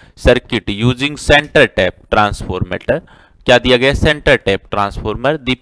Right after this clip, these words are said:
peak voltage across half of secondary winding is thirty volt, then पीआईवी।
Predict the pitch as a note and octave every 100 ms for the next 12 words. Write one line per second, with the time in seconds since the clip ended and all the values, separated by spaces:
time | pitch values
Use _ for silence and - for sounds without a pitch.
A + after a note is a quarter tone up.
0 | - D#3 E3+ E3 C3+ C3+ C3 C#3+ C#3+ -
1 | B2 - C3+ C#3+ - - A2+ A2+ C3 B2
2 | B2 - - A#2 - A#2+ A2+ A#2 G#2 G2
3 | G2+ G#2+ A#2+ B2+ - C#3 C3+ B2 F#2 F#2
4 | F2+ - - - - A2+ C3+ C#3 - C3+
5 | A2+ F#2 E2 F2+